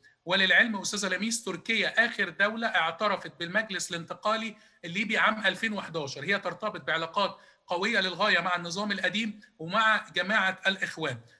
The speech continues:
آه، عبد الحميد دبيبة يحاول أن يقدم نفسه هو بأنه شخص توافقي تتوافق عليه كافة الأطراف، لكن هو أقرب،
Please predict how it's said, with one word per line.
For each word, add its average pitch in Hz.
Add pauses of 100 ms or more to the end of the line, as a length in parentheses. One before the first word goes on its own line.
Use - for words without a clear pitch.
(140)
آه، 165
عبد 175
الحميد 220
دبيبة 226
يحاول 226
أن 185
يقدم 190
نفسه 208
هو 190 (240)
بأنه 190
شخص 233
توافقي 185
تتوافق 208
عليه 185
كافة 196
الأطراف، 220 (320)
لكن 202
هو 196
أقرب، 180